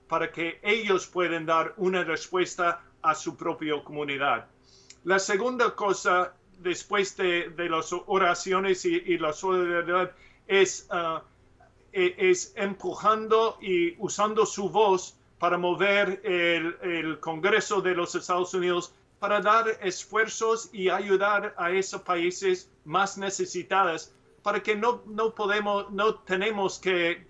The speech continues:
que responder cuando gente llegan a, a los Estados Unidos, pero cuando están en su propio país, para que se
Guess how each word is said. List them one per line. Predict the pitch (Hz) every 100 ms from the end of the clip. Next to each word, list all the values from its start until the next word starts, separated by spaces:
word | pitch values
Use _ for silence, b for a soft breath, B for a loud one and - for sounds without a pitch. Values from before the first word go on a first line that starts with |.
| -
que | 175 165 165 160 -
responder | 180 175 180 185 175 175 180 175 _ _ _
cuando | - 175 165
gente | 156 190 196 180 190 175 175
llegan | 156 170 214 185 170 165 -
a, | 160 160 180
a | 170
los | 160 156
Estados | 156 160 160 151
Unidos, | 156 180 170 - b b -
pero | 180 175
cuando | 185 190 190
están | 185 202 196
en | 202
su | 190 180
propio | 185 196 190 190 180
país, | 175 180 190 - _ _
para | - 165 160
que |
se | - 185 170